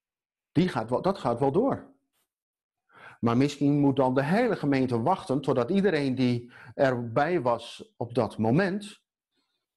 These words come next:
weggegaan is, gestorven is en niet meer is. Dat er een nieuwe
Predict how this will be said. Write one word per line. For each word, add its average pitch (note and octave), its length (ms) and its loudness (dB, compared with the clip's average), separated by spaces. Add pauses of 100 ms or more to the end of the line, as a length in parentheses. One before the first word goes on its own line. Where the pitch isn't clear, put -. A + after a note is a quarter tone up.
(380)
weggegaan C#3 720 0
is, C#3 240 0
gestorven C3 580 -2
is A2+ 360 0
en A#2+ 200 0
niet C#3 140 4
meer D3+ 180 0
is. - 500 -4 (360)
Dat A#2 180 -2
er B2 60 0
een C#3 260 4
nieuwe D#3+ 600 2